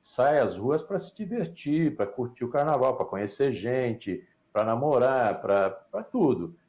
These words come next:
E tem sempre uma minoria, mas faz parte da sociedade que vai ali, é, sai com suas frustrações já, é, diárias, e a frustração pode levar à raiva, isso pra rua, né? Então, de uma certa forma,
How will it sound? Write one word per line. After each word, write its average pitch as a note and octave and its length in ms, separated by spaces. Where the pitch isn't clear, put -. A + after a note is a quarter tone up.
E D4 60
tem A3 200
sempre C3+ 300
uma D#3 100
minoria, B2 460
mas G#2+ 180
faz B2+ 220
parte G#2 220
da A#2+ 80
sociedade A#2+ 640
que F3 120
vai A2 260
ali, A2 400
é, F#2+ 100
sai E3 460
com D3 140
suas A#2+ 280
frustrações G#2 1160
já, E2+ 520
é, E2+ 220
diárias, F#2+ 680
e G2+ 60
a G2+ 40
frustração G2+ 680
pode G2 220
levar E2+ 360
à - 20
raiva, B2 380
isso - 180
pra D2+ 200
rua, E2+ 400
né? G2 320
Então, B2+ 540
de G#3+ 60
uma A#3+ 160
certa C#3 340
forma, A#2+ 600